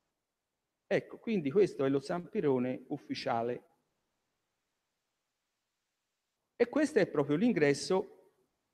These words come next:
di via Carlo Pini. Infatti vedete che rispetto all'altra foto siamo un po' spostati. La palazzina della direzione con l'orologio, vedete qui, l'ingresso è questo qua.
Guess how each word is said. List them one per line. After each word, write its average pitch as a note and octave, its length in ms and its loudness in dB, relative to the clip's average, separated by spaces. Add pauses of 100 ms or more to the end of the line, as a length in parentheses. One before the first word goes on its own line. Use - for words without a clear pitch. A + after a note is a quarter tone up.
(400)
di D#3+ 160 2
via E3+ 160 8
Carlo D3+ 220 8
Pini. C3 160 2
Infatti C#3+ 360 0
vedete D3 720 0
che C#3+ 100 0
rispetto D#3 440 4
all'altra C#3+ 340 4
foto C3+ 280 0
siamo C3 220 -2
un B2 40 -4
po' B2+ 120 -4
spostati. B2+ 540 -4 (260)
La A#2+ 100 -6
palazzina C#3+ 480 4
della D3+ 180 4
direzione D3 560 2
con C3 140 0
l'orologio, C#3 480 0
vedete B2+ 380 -2
qui, B2 220 -4 (380)
l'ingresso C#3+ 480 0
è B2+ 80 -4
questo B2 300 -8
qua. A2 200 -6